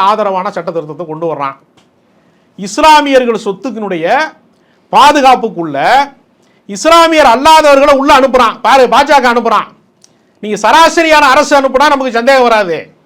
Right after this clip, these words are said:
யார் அனுப்புறான்னா, பி ஜே பி காரன், ஆர் எஸ் எஸ் காரன் உள்ள அனுப்ப போறான். அனுப்பிட்டு அவன், அவன் என்ன பண்ணுவான்னா,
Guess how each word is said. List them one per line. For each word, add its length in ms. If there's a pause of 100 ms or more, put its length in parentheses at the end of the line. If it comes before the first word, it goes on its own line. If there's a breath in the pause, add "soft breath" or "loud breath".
(520)
யார் 260
அனுப்புறான்னா, 540 (880)
பி 140
ஜே 180
பி 100
காரன், 240
ஆர் 140
எஸ் 100
எஸ் 120
காரன் 260
உள்ள 140
அனுப்ப 260
போறான். 200 (600)
அனுப்பிட்டு 360
அவன், 280
அவன் 160
என்ன 120
பண்ணுவான்னா, 400